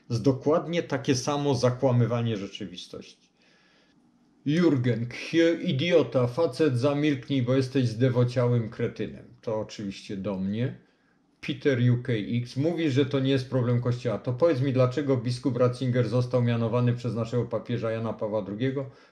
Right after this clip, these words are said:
do rozwiązania problemów dotyczących pedofilii wśród księży w katolickim Kościele?" Peter, ja nie neguję, że te przypadki w Kościele są. Nigdy tego nie negowałem. Jeszcze raz powtórzę.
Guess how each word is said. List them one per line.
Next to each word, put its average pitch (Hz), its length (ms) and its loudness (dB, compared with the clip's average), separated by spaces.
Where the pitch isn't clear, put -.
do 165 100 4
rozwiązania 135 600 2
problemów 123 460 2
dotyczących 120 540 -4
pedofilii 113 460 -2
wśród 101 220 -14
księży 107 340 -6
w - 60 -12
katolickim 101 480 -8
Kościele?" - 360 -12
Peter, 143 400 0
ja 135 360 0
nie 147 200 0
neguję, 156 640 4
że 135 180 2
te 139 160 0
przypadki 127 640 -2
w 127 80 -10
Kościele 143 560 0
są. 214 340 2
Nigdy 147 340 2
tego 151 240 2
nie 156 160 0
negowałem. 156 640 0
Jeszcze 127 380 2
raz 190 220 0
powtórzę. 120 600 -2